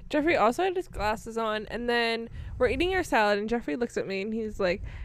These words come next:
he's like, "Uh, I am getting full, and I'm getting nervous about the," because w-, the last time that me and Megan went, I forget what the situation was. I think he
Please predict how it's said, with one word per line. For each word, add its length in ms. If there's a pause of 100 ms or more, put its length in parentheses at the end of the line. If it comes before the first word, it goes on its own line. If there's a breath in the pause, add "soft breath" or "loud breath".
(120)
he's 220
like, 240
"Uh, 320
I 200
am 160
getting 300
full, 380
and 220
I'm 480
getting 480
nervous 360
about 340
the," 220 (320 loud breath)
because 300
w-, 240 (100)
the 160
last 240
time 180
that 120
me 180
and 140
Megan 360
went, 280
I 80
forget 400
what 80
the 100
situation 600
was. 260
I 80
think 200
he 100